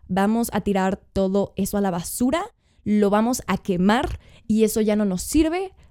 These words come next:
Ahora vamos a tener una nueva mentalidad, una nueva versión mejor que nunca y nunca antes vista. Así que si estás lista o si estás listo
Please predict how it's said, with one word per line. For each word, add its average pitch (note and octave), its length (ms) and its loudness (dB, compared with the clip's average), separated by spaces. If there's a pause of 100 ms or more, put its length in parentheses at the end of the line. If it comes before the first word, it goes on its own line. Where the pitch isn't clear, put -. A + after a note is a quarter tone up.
Ahora G#3+ 260 0
vamos A3 280 -2
a G#3 60 -6
tener G#3 480 -2
una G3+ 180 -2
nueva G3+ 160 -2
mentalidad, G3 640 -2
una A3 200 2
nueva G#3 280 0
versión B3 560 -2 (280)
mejor A#3+ 720 2 (180)
que G3+ 140 0
nunca F#3+ 680 0
y F#3+ 100 -4
nunca F#3+ 400 0
antes F#3 460 -2
vista. F3+ 400 -8 (320)
Así G#3+ 200 -2
que A3+ 120 0
si B3 100 -2
estás F4+ 340 0
lista E4 720 0
o G#3+ 80 0
si A3+ 100 0
estás E4 340 -2
listo D#4 720 0